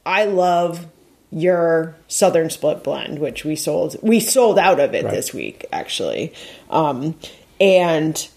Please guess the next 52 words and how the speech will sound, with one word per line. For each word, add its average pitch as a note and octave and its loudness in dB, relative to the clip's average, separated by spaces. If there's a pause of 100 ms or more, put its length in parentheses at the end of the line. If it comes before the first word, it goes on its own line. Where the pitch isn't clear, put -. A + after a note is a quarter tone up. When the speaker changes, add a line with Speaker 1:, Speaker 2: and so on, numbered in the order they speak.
(840)
Speaker 1:
y-, E3 -8 (240)
that's, - -2
you A3+ 0
know, F#3 0 (100)
I'm G3+ 2
like B3+ 2
that B3+ 0
too. C#4+ 0
I'm E3+ -2
Speaker 2:
Right. F#3+ 0
Speaker 1:
like, - 0
"I G#3+ 2
will A#3+ 2
only G#3+ 2
Speaker 2:
It's G3+ 0
Speaker 1:
drink A3+ 2
Speaker 2:
like, G3 -2
Speaker 1:
that F3 2
coffee E3 2
Speaker 2:
right, D3+ 2
Speaker 1:
now," D#3 -2
Speaker 2:
so G3 0
it's F3+ -2
Speaker 1:
you C3 -6
know? E3+ 0
Speaker 2:
like, F3+ -2 (440)
so - -2
we're, C#3 0
uh, C3+ -2
learning B2+ -2
that A2 -8
this B2+ -6
is E3 -2
Speaker 1:
Yeah. A#2+ -4
Speaker 2:
more B2 -2
like A2+ -4
having, A2 -6
I G#2 -8
guess, G#2 -8
like, G#2 -8
an - -10
Amazon A#2 -2
business G#2+ -4
or, G#2 0
like, G2+ -4
a D#3 0
Speaker 1:
Right. - -6
Speaker 2:
commodity A2 -2
business A2 -2
Speaker 1:
Yeah, A2 -8
Speaker 2:
on A2 -6
Speaker 1:
it's C#3+ -2